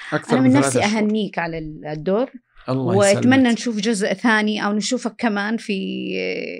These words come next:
Speaker 2: يعني في دور آخر مثلًا، يعني الدور كان جميل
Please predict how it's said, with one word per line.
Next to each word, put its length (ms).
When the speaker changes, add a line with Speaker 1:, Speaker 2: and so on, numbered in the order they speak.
Speaker 2:
يعني 240
في 120
دور 260
آخر 480
مثلًا، 360
يعني 280
الدور 200
كان 220
جميل 520